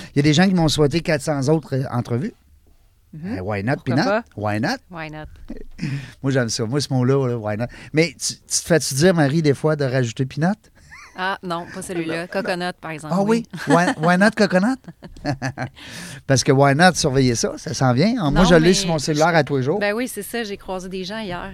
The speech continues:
Speaker 3: qui me l'ont montré aussi.
Speaker 1: Hein ?
Speaker 3: C'est le fun.
Speaker 1: C'est pas des farces ?
Speaker 3: Ouais.
Speaker 1: Why not ?
Speaker 2: Why
Speaker 1: Une
Speaker 2: not ?
Speaker 1: petite ganse qu'on met en arrière de notre
Speaker 2: Ben oui,
Speaker 1: cellulaire.
Speaker 2: Marie m'a tout montré ça, c'est sûr.
Speaker 1: Parce que là, en plus, vous êtes des bonnes copines, vous
Speaker 2: Oui.
Speaker 1: avez beaucoup de points communs,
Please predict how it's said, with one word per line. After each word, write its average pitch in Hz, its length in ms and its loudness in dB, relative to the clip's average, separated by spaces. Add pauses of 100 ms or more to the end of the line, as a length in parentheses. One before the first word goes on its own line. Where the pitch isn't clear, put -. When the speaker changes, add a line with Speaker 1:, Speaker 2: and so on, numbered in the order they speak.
Speaker 3:
qui - 140 -18
me 170 80 -12
l'ont 165 160 -14
montré 160 320 -16
aussi. 190 80 -8
Speaker 1:
Hein ? 131 200 -2 (100)
Speaker 3:
C'est - 140 -20
le - 60 -20
fun. - 140 -20
Speaker 1:
C'est 180 80 -16
pas 101 80 -6
des 101 120 -6
farces ? 202 440 -2 (100)
Speaker 3:
Ouais. 175 140 -14 (180)
Speaker 1:
Why 131 260 -2
not ? 180 280 0
Speaker 2:
Why 170 180 -14
Speaker 1:
Une 165 80 -16
Speaker 2:
not ? 170 220 -10
Speaker 1:
petite - 180 -16 (100)
ganse 135 320 -2
qu'on 117 140 -8
met 123 100 -4
en 123 80 -6
arrière 117 260 -6
de 113 100 -6
notre 101 160 -8
Speaker 2:
Ben - 0 -
oui, - 120 -8
Speaker 1:
cellulaire. 220 120 -4
Speaker 2:
Marie 190 200 -6
m'a 170 160 -8
tout 240 280 -6
montré 170 380 -6
ça, 180 200 -10
c'est 151 200 -14
sûr. 175 460 -10 (600)
Speaker 1:
Parce 127 180 0
que 147 80 2
là, 160 200 8
en 139 60 2
plus, 170 160 2
vous 147 180 2
êtes 139 60 4
des 139 100 2
bonnes 139 180 2
copines, 190 560 2
vous - 20 -6 (100)
Speaker 2:
Oui. - 20 2
Speaker 1:
avez 131 200 4
beaucoup 147 240 0
de - 40 -4
points 156 240 4
communs, 143 420 4